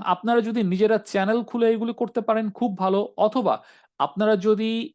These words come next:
এই ভিডিওগুলো আমাদেরকে দিতে পারেন, আমরা যারা অনলাইন অ্যাক্টিভিস্ট হিসেবে এখন কাজ করছি তাদেরকে যদি আপনারা এই ভিডিওগুলো দিতে পারেন,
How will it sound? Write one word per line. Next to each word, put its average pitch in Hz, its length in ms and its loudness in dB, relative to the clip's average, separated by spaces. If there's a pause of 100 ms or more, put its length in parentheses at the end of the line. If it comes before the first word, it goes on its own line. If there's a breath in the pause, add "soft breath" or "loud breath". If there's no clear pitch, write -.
এই 170 280 2
ভিডিওগুলো 220 960 2
আমাদেরকে 196 560 2
দিতে 190 300 -2
পারেন, 220 440 -2
আমরা 160 380 -2
যারা 175 200 0
অনলাইন 170 420 0
অ্যাক্টিভিস্ট 185 500 -6
হিসেবে 185 240 -4
এখন 175 200 -4
কাজ 175 200 -4
করছি 175 300 -8 (380 soft breath)
তাদেরকে 208 380 2
যদি 214 240 0
আপনারা 202 320 0
এই 160 220 -2
ভিডিওগুলো 208 480 0
দিতে 208 180 -2
পারেন, 202 280 -2